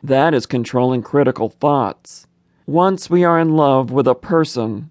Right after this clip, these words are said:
the brain decided to reduce the need to assess the character and personality of the person. Romantic love suppresses our critical thinking, and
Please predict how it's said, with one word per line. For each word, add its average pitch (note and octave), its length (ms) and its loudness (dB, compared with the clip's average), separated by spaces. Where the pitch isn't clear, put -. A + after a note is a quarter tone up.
the B2 120 2
brain C3+ 420 2
decided D3 600 0
to D#3 100 0
reduce D3+ 540 2
the B2+ 160 0
need B2+ 360 0
to B2 140 -4
assess B2 540 -2
the A#2+ 100 -2
character C3 760 -2
and A#2+ 180 -2
personality C3+ 960 0
of C3+ 160 0
the D3 80 2
person. C3+ 680 -4
Romantic C3 680 0
love C3 340 2
suppresses C3 680 -2
our C3 120 2
critical D#3 520 0
thinking, B2 640 -4
and D#3+ 180 0